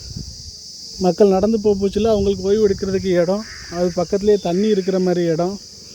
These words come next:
பக்கத்துலேயே கோயில், பாதுகாப்புக்கு கோயில், இது எல்லாமே பொன்போல அமைஞ்சு அந்த இடத்துல இதெல்லாம் பண்ணி கொடுத்துருக்குறாங்க. இன்றைக்கி ஹைவேல ஒரு மரம் கிடையாது.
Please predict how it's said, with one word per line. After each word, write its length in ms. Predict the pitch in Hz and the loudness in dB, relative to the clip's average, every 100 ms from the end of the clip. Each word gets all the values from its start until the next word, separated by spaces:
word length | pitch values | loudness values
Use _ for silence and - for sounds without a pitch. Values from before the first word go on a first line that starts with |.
| - - - | -20 -20 -12
பக்கத்துலேயே 480 | - 175 202 208 208 - | -6 -2 0 4 2 2
கோயில், 480 | 190 202 202 190 190 185 | 2 6 6 4 2 0
பாதுகாப்புக்கு 680 | 175 190 196 196 180 180 196 | 0 0 0 -2 -4 -6 -8
கோயில், 500 | - 190 196 196 180 185 196 - - - - - | -2 2 4 4 2 0 -2 -10 -16 -16 -16 -12
இது 160 | - | -2
எல்லாமே 440 | 185 196 240 247 277 277 - - - - - - | 0 2 2 2 0 -2 -6 -14 -16 -16 -14 -12
பொன்போல 480 | - 196 220 233 240 254 | -4 0 2 6 4 4
அமைஞ்சு 400 | 208 233 240 262 | 0 0 0 2
அந்த 180 | 233 208 | 2 2
இடத்துல 240 | 196 233 202 | 0 0 0
இதெல்லாம் 200 | 202 214 | 0 -2
பண்ணி 200 | 175 180 | -2 -2
கொடுத்துருக்குறாங்க. 560 | 170 165 160 156 156 202 - - - - - - - - - - - - - | -4 -6 -6 -4 -4 -6 -10 -14 -14 -12 -12 -10 -10 -8 -6 -4 -4 -4 0
இன்றைக்கி 280 | 190 208 240 | 0 2 0
ஹைவேல 440 | 185 196 220 220 | 2 4 4 4
ஒரு 100 | 196 | 2
மரம் 300 | 175 175 208 | 0 -2 -2
கிடையாது. 400 | 196 185 180 180 | 0 0 0 -2